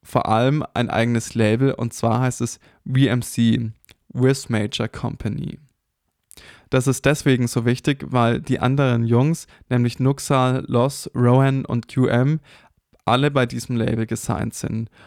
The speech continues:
Und jeder von diesen Rappern hat auch schon einen gewissen Bekanntheitsgrad. Scheinbar ist dieses Label auch von zentraler Bedeutung für die südkoreanische Underground-Hip-Hop-Szene.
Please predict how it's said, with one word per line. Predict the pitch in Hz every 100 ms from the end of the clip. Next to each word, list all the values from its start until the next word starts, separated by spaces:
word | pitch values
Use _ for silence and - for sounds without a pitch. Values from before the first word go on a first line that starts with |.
| - -
Und | 120 123 123 120 - _ _ 120
jeder | 131 160 156
von | 147
diesen | 135 131 127 123
Rappern | 127 143 143 143 131
hat | 131 -
auch | 120
schon | 120
einen | 117 -
gewissen | 117 120 - 120
Bekanntheitsgrad. | 117 - 123 117 - - - - - 143 - - _ _ - - _
Scheinbar | - 131 123 151 156 104
ist | - 131
dieses | 123 117
Label | 120 123 139 -
auch | 104 -
von | 120 117
zentraler | 117 - 98 117 135
Bedeutung | 123 120 113 - 123 120
für | - 123
die | 113
südkoreanische | - 147 139 131 123 113 110 113 117 -
Underground-Hip-Hop-Szene. | 113 113 110 107 107 - - 104 - - - 107 110 104